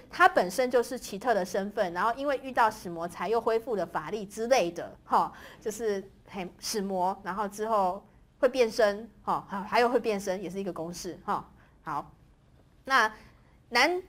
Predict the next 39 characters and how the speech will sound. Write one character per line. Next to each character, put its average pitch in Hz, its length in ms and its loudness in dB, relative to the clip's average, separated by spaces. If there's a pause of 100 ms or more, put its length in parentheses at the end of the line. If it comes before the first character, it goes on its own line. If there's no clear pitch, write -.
(180)
会 453 100 6
不 320 180 4
会 392 140 4
有 311 140 8
男 233 320 4
主 254 200 -2
角 208 280 4
出 247 240 -6
现？ 247 340 -2
哈， 202 180 0
像 339 200 4
这 381 100 0
里 277 140 0
都 262 120 2
会 302 140 4
有 185 140 2
一 202 60 -4
个 202 80 -2
神 196 200 -2
秘 277 180 -4
的 220 120 -2
男 190 200 -2
孩 175 200 -4
出 190 240 -8
现。 202 360 -4 (340)
那 269 380 6 (720)
美 247 220 2
少 370 180 4
女 254 120 0
战 262 220 2
士 269 160 -4
也 185 160 -4
会 285 160 4
有 214 80 2
一 202 80 -2
个 202 80 0
神 202 240 -2
秘 277 220 -4
的 151 500 -2